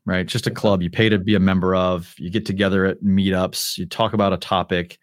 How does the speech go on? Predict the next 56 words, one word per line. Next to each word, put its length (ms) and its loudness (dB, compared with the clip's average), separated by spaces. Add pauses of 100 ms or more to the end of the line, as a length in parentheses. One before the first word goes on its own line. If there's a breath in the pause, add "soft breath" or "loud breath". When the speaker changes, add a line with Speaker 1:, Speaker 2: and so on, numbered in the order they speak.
(240)
Speaker 1:
you 80 -18
go 160 2
home, 260 2
you 80 0
research 440 2
it, 40 -4
you 80 -4
create 220 0
a 40 0
speech, 500 0
and 100 -2
then 80 2
you 80 -2
come 200 0
in 100 0
and 100 0
deliver 340 -2
it. 60 0
And 100 2
they 40 4
have 300 2
national 440 0
competitions. 680 -2
It's 60 -16
a 40 -20
pretty 180 -2
cool 180 -6
thing. 300 -8 (580 soft breath)
Anyway, 200 6
I, 100 6
I 120 4
was 140 2
really 160 6
interested 280 0
in 100 2
that. 140 0
And 80 -4
I 40 -2
was 120 -2
really 120 4
pursuing 440 2
the 60 2
John 300 0
Maxwell, 480 2
if 80 -6
you 60 0
know 80 2
who 80 0
John 220 0
Maxwell 440 0
is, 200 0
Speaker 2:
Yeah. 40 -10 (300 loud breath)
Speaker 1:
his, 220 -2
like, 340 0 (640)
public 260 -2
speaking 640 -4